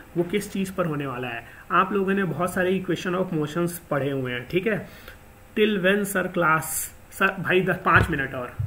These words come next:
ठीक है, ठीक है। अब देखो, हम लोगों ने equation of motions पढ़े हुए हैं, तो equation of motion actually मैं आज थोड़ा सा समझा दे रहा हूँ,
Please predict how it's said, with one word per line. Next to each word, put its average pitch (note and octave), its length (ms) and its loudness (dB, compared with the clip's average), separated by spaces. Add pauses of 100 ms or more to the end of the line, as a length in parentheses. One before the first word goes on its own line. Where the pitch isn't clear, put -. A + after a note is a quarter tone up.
(120)
ठीक E3+ 140 -2
है, A#3 80 2 (720)
ठीक G3 100 -2
है। B3+ 80 2 (220)
अब G3+ 160 4
देखो, C3+ 240 0 (260)
हम G#3+ 160 0
लोगों A3 220 0
ने A3 120 -2 (120)
equation G3 340 -2
of G3 160 -4
motions E3+ 360 -2
पढ़े C#3 240 -4
हुए C3 180 -4
हैं, B2+ 100 -6
तो - 60 -4
equation F#3 440 -2
of A3 160 -6
motion F#3 300 -2
actually F3+ 320 -2
मैं F3+ 100 -4
आज F#3 260 -6
थोड़ा E3+ 180 0
सा F3+ 140 -4
समझा D3+ 360 -6
दे D3+ 120 -2
रहा C3+ 100 -6
हूँ, F3+ 160 -8